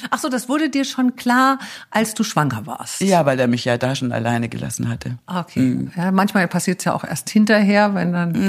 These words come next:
Speaker 2: Nee,
Speaker 1: Baby
Speaker 2: ich hab
Speaker 1: da
Speaker 2: das dann
Speaker 1: ist.
Speaker 2: beschlossen, hab gesagt, nee, das mach ich jetzt, das Spiel mach ich jetzt, hör ich jetzt auf.
Speaker 1: Es wird ja oft gesagt, so alleinerziehende Mütter,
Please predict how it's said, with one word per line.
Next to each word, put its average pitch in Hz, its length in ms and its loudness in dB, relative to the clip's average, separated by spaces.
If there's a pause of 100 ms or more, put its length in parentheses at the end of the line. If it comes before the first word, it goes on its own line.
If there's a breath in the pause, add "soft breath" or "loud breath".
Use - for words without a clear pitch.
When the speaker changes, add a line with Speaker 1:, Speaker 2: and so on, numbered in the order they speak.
Speaker 2:
Nee, 190 80 4
Speaker 1:
Baby 190 80 4
Speaker 2:
ich 175 100 0
hab 165 80 2
Speaker 1:
da 165 80 -2
Speaker 2:
das - 140 2
dann 143 140 0
Speaker 1:
ist. 135 60 0
Speaker 2:
beschlossen, 135 440 0
hab 123 100 -2
gesagt, 120 220 -4
nee, 98 340 -2 (120)
das - 180 -12
mach 104 160 0
ich 104 80 -4
jetzt, - 260 -2
das - 140 0
Spiel 110 280 2
mach 98 140 0
ich 113 80 2
jetzt, - 160 -2
hör 120 140 2
ich - 100 -2
jetzt - 140 -4
auf. - 320 -2 (960 loud breath)
Speaker 1:
Es - 100 -8
wird 226 140 2
ja 208 120 2
oft - 200 -6
gesagt, 180 420 0
so - 140 -2
alleinerziehende 175 920 -2
Mütter, 185 480 2